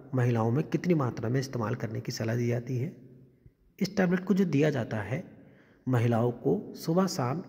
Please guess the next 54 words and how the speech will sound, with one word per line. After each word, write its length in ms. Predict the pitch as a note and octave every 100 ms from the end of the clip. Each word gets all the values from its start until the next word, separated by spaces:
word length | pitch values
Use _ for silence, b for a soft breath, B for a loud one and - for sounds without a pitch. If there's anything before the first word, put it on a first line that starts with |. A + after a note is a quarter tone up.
| C#3+
एक 180 | C#3+
एक 140 | F3+ -
टैबलेट 680 | C3+ A#2+ C3 F3+ - - B B B B _ _
खाना 260 | - B2 E3+
खाने 300 | - A#2+ B2+
के 100 | B2
बाद 340 | A#2 A2+ D3+ - - - - _ _ _ _ D3+
या 200 | D3+ F#3
खाना 340 | F#3 C#3+ D#3
खाने 280 | D#3+ B2+ A#2+
से 140 | - C#3+
पहले 280 | A2+ G#2 D3
इस्तेमाल 460 | - - A#2+ A2+
करने 280 | B2+ A#2 A#2+
की 80 | B2+
सलाह 260 | C3 G#2+
दी 120 | G2 G2+
जाती 280 | E2+ -
है। 160 | F2 - - _ _ _ _ -
साइड 180 | E3 F#3
इफ़ेक्ट 260 | G#3+ G3+
की 100 | F3+
बात 200 | D#3 D3
करें 160 | - C#3+
तो 80 | D#3
मतली 300 | C3+ A#2+ D#3
हो 120 | C#3+
सकती 320 | C3+ C3+ -
है, 60 | C#3
सिर 200 | C3+ B2
दर्द 180 | A#2+ A#2
हो 80 | A#2
सकता 340 | - - B2
है, 200 | A2+ C3+ B B B B F3+
ये 80 |
इसके 180 | F#3 F#3
कुछ 160 | F#3+ F#3
कॉमन 260 | B2 A#2
से 100 | B2
साइड 200 | B2 A2+
इफ़ेक्ट 280 | A2+ - -
हैं 60 | D#3+
जो 80 | E3+
इस्तेमाल 380 | - C3 A2+ B2+
करने 300 | A#2 A#2+ D#3
किसी 280 | - - D#3+
किसी 240 | B2 C3+
महिला 280 | B2 G#2 G#2
में 140 | G#2+
देखने 260 | A2 G2 G#2+
को 100 | G2+
मिल 100 | G2
सकते 300 | - - G2
हैं। 180 | F#2+